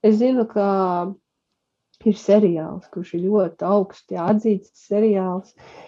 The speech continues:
ā, gra-, balstīts uz grāmatu, ā, angļu valodā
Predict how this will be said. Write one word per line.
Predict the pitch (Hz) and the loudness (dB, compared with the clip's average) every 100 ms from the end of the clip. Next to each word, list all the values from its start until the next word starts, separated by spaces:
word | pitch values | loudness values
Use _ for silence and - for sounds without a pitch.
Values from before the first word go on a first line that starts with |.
| - | -16
ā, | 202 185 185 185 180 | -6 -4 -2 -2 -4
gra-, | 185 190 185 | -4 -4 -4
balstīts | 196 202 208 - 190 - | -2 -2 -2 -4 -6 -6
uz | 185 | -8
grāmatu, | 190 190 196 226 233 220 214 - - - _ _ _ | -4 -2 0 0 0 -2 -8 -10 -20 -20 _ _ _
ā, | 185 185 180 143 | -4 -2 -2 -6
angļu | 190 196 226 262 226 190 | -4 0 2 4 4 4
valodā | 196 233 247 214 190 190 185 180 | 2 4 2 2 0 -2 -6 -6